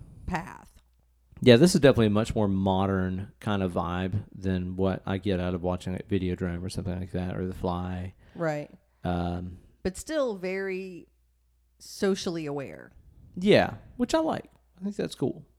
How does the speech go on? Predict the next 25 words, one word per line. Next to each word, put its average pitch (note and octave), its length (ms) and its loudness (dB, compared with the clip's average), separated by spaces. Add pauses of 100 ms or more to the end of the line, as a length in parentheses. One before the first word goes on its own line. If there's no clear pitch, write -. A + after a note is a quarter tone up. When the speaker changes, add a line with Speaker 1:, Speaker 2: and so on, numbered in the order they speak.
(120)
Speaker 1:
Oh, A3 140 -6
yeah. E3+ 300 -14 (420)
I, A#3+ 220 -4 (1500)
again, G#3+ 420 -2
I F#3+ 100 -4
get G#3 200 -6
kinda A3 240 -4
weird G3 360 -4
when F#3 120 -4
people F#3 200 -4
get E3+ 160 -12
too F#3+ 200 -6
ivory E3+ 400 -4
tower E3 560 -6 (440)
speaking F#3 680 -8 (260)
about F3+ 300 -2
movies, F#3+ 460 -4
but D#3+ 300 -2 (960)
this G3+ 260 2
one's G3+ 180 0
got E3 160 2
a D3+ 60 -2
lot D3+ 340 -2
of C#3 160 -8
it. C3 220 -14